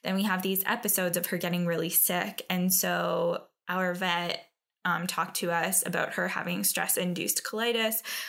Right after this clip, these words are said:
which makes a lot of sense. So anyways, my biggest issue with her was she wasn't eating for me.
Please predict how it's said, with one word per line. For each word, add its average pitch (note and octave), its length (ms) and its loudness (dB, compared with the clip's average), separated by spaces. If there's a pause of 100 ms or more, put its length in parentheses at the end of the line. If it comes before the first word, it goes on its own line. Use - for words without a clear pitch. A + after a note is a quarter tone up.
(180)
which - 440 -2 (220)
makes G3 500 2 (140)
a G#3 80 0
lot F#3+ 720 0
of G3+ 140 0
sense. G3+ 880 2 (520)
So A#3 800 0 (260)
anyways, A3+ 520 0
my F#3+ 140 2
biggest G#3+ 600 0
issue G#3 300 0
with F#3 180 0
her F3 300 2
was F3 720 0
she - 160 -2
wasn't G#3+ 380 2
eating B3 360 2
for F3+ 260 -2
me. E3+ 400 2